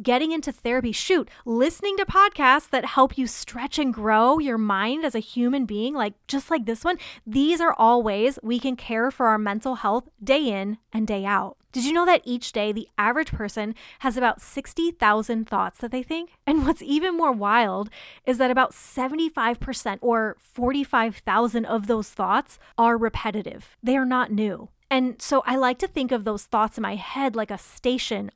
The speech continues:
on the radio. If the station your mindset is tuned to is rather negative, then the majority of your day and essentially your life becomes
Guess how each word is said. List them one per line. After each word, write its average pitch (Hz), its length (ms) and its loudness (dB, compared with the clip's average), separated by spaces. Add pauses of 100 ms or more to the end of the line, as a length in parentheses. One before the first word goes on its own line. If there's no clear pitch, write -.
on 220 140 2
the 208 100 0
radio. 190 420 -2 (460)
If 285 120 0
the 294 120 -2
station 285 640 0
your 247 120 2
mindset 226 460 2
is 214 200 -4
tuned 220 380 -2
to 302 300 0
is 233 200 0
rather 226 400 2
negative, 220 720 -2 (280)
then 269 200 4
the 285 80 4
majority 277 560 2
of 247 80 -2
your 254 100 2
day 226 460 0
and 226 340 0
essentially 262 400 -2
your 202 140 -2
life 247 500 2
becomes 247 480 -2